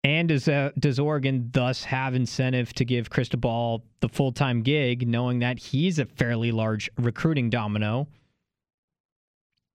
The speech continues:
in this ever-fracturing picture of Oregon football right now? Five oh three, four one seven, seven five seven five.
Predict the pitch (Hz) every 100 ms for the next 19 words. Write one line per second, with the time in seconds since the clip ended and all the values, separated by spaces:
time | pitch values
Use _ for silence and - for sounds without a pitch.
0 | _ _ - _ _ _ _ _ _ _
1 | _ _ 113 110 104 - - - _ _
2 | _ _ _ 123 123 104 - 156 123 -
3 | 131 110 101 - - 156 - 110 98 -
4 | - 113 120 110 104 - 123 110 98 87
5 | 80 85 - _ _ _ _ _ _ _
6 | _ _ _ - 156 160 143 - 151 151
7 | - 170 160 147 - 147 131 - 151 127
8 | - 139 127 143 131 110 139 135 110 104